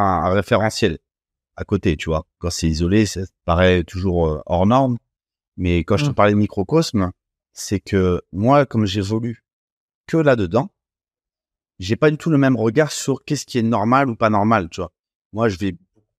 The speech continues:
Speaker 1: plus aller sur des physiques que je trouve, euh, agréables, qui sont, du coup, pour moi, des physiques musclés, mais qui, pour moi, ne sont pas des physiques hors normes.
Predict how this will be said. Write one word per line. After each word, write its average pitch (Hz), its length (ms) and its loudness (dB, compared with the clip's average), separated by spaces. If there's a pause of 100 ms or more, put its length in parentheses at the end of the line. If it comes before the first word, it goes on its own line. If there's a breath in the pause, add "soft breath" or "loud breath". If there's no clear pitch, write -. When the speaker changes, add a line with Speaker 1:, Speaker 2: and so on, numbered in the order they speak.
Speaker 1:
plus 127 240 -4
aller 113 340 4
sur - 160 -6
des 87 120 -2
physiques 110 680 -6
que 90 100 -2
je 87 140 0
trouve, 92 480 -6 (280)
euh, 87 180 -4
agréables, 104 680 2 (760)
qui 90 180 -6
sont, 120 320 2
du 95 120 -2
coup, 120 140 -12
pour 98 120 -4
moi, 107 140 4
des 98 100 0
physiques 95 360 -8
musclés, - 420 -4 (680)
mais 117 320 4
qui, 135 420 0
pour 95 240 -2
moi, 117 180 4
ne 117 120 0
sont 92 180 -8
pas 117 100 2
des 107 80 0
physiques 110 240 -4
hors 104 220 0
normes. 85 300 0